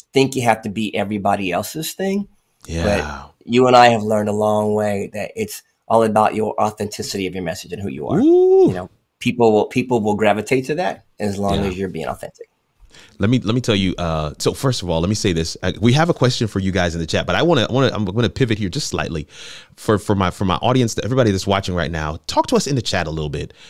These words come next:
Speaker 2: Tell us about your first video or your first live stream or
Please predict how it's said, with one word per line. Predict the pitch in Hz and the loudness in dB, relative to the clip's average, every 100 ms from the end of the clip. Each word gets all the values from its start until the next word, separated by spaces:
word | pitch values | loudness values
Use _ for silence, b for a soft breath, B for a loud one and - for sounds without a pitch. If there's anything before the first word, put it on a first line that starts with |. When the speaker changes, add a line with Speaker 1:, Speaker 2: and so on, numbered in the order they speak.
| b | b
Speaker 2:
Tell | - 180 | -2 0
us | 202 | 0
about | 135 120 107 | 0 -2 0
your | 107 113 | 2 2
first | - - 107 104 - - | 0 -2 2 2 0 -4
video | 85 101 107 101 101 | -2 4 4 6 4
or | 95 90 | 2 -2
your | 82 85 | -4 -4
first | 90 87 80 | -4 -4 -2
live | 87 95 95 | 0 0 -2
stream | - 95 92 90 | -2 0 0 -2
or | 78 80 | -2 -4